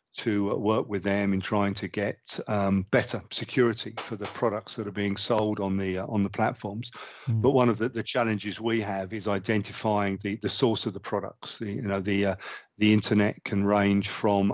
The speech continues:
Speaker 1: a, uh, a seller sourcing products from, um, a, a laptop in their bedroom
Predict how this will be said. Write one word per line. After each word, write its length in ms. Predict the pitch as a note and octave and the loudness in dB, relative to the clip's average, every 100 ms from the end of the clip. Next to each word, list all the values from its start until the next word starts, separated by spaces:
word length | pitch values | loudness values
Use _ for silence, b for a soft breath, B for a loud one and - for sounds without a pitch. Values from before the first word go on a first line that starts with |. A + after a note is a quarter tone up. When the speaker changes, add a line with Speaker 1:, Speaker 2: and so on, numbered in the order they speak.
| - | -2
Speaker 1:
a, 300 | G2+ F#2+ F#2+ | -2 0 0
uh, 100 | - | -2
a 80 | - | 0
seller 540 | - - A#2+ G#2+ G2 B B B _ | 2 4 2 0 -2 B B B _
sourcing 560 | - - B2 G#2 G#2+ G2+ | -8 -2 -2 0 -4 -4
products 480 | - G#2+ G#2 - - | -2 -2 -4 -8 -12
from, 460 | - A2 G#2 G2+ | -6 -2 0 -2
um, 420 | A#2 G2+ G2 G2+ - | -2 -4 -4 -4 -6
a, 260 | G#2+ G#2 A2+ | -6 -4 -2
a 80 | G#2+ | 2
laptop 560 | A2 A#2+ - G#2 G2+ | 2 0 -2 -4 -2
in 100 | G#2+ | 0
their 140 | G2+ G2 | 0 2
bedroom 480 | A#2 G#2 G#2 G#2+ | 0 0 -6 -8